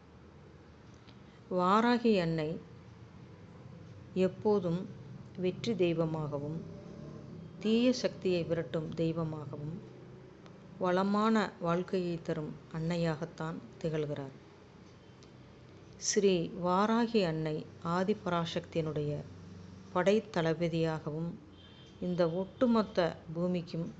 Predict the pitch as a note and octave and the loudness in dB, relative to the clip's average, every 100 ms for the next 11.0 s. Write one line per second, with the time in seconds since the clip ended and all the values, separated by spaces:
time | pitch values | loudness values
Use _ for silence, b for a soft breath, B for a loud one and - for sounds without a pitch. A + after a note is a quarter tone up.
0 | - E3+ E3+ F#3 F#3+ E3+ D3+ D3+ D3+ D#3 | -6 -2 0 0 2 0 0 -2 -4 -8
1 | F3 - D#3+ D3+ D3 D3 C#3+ - - - | -6 -2 0 0 -2 -6 -10 -16 -20 -20
2 | - - - - - - B B B B | -20 -20 -18 -18 -18 -18 B B B B
3 | - A3 G#3 F#3+ F3 G3 F#3 F#3+ A3 A#3 | 0 6 8 6 4 2 2 4 4 2
4 | A#3+ A#3+ G3 E3+ E3 D#3+ - F3 F3 F#3+ | 2 4 4 2 0 -2 -6 -4 0 2
5 | A3 A#3 A#3+ F3+ D#3+ D#3+ D#3 D3+ D#3 D#3+ | 2 4 4 4 2 2 0 -2 -6 -8
6 | - - - F3 E3+ E3+ F3 F3+ - F#3 | -14 -12 -4 -2 0 0 0 -4 -2 -2
7 | F3+ E3+ E3+ - D#3 - F3 D#3 D#3+ D#3+ | 0 -2 -2 -6 -8 -6 -4 -4 -4 -6
8 | - B B B - E3+ E3+ - F3+ E3 | -8 B B B -10 -6 -6 -2 -2 -2
9 | - - B B B F#3 F3+ F#3 A3+ G#3 | -6 -14 B B B 2 4 6 6 6
10 | E3+ E3+ D#3+ E3 E3 D#3+ D#3+ D#3 D#3+ | 4 2 0 0 0 -2 -2 -2 -2